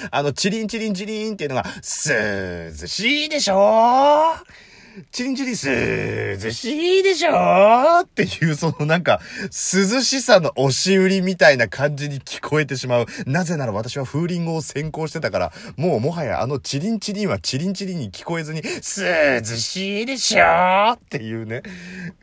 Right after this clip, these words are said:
まあ、押し売りに聞こえるっていうのだとしたら、まあ、確かにうるさいなっていうのもあるし、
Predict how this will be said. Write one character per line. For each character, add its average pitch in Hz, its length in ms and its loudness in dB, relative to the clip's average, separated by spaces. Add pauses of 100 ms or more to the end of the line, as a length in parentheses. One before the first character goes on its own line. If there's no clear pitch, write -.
(420)
ま 160 100 0
あ、 - 40 -2
押 143 120 2
し 165 220 0
売 165 80 -2
り 170 180 -6
に 165 240 -2
聞 - 160 -14
こ 175 200 0
え 175 60 2
る 175 100 2
っ 165 100 -4 (420)
て 135 80 -2
い 123 340 0
う 123 80 -4 (640)
の 180 360 4 (120)
だ 202 140 0
と 214 100 -4
し - 80 -4
た 294 120 4
ら、 226 80 4
ま 233 280 8
あ、 196 60 2
確 226 240 0
か 139 100 2
に 92 80 0
う 104 100 -4
る 139 140 0
さ 156 200 4
い 87 100 -2
な 67 100 -8
っ 67 60 -16 (840)
て 98 80 -8
い 95 160 -4
う 87 40 -4
の 78 100 -8
も 80 100 -6
あ 92 80 0
る 85 120 -8
し、 73 380 -14